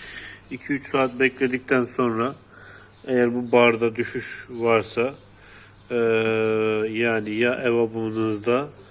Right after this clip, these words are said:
ya kılcalın bağlantı yerinde, e, veya bu dış aksamlarda bir yerde bir, e, kaçağın mevcut olduğunu gösterir.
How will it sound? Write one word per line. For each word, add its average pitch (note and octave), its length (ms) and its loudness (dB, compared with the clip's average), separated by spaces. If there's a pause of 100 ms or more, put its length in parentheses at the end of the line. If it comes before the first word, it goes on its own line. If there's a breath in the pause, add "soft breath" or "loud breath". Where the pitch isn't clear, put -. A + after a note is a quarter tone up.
(360 loud breath)
ya A#2+ 200 0
kılcalın A2+ 880 2
bağlantı G#2+ 560 0
yerinde, G#2 680 -2 (880 loud breath)
e, B2+ 60 -8 (560)
veya A#2 360 0 (260)
bu A2+ 180 -4
dış A#2+ 260 -4
aksamlarda G#2+ 920 -6
bir A2 80 -2
yerde G#2 340 -6
bir, B2 200 -2 (1080 loud breath)
e, B1+ 300 -10 (2750 loud breath)
kaçağın A#2+ 580 -2 (140)
mevcut A#2+ 440 -6
olduğunu A#2 760 -2 (200)
gösterir. A#2+ 640 -6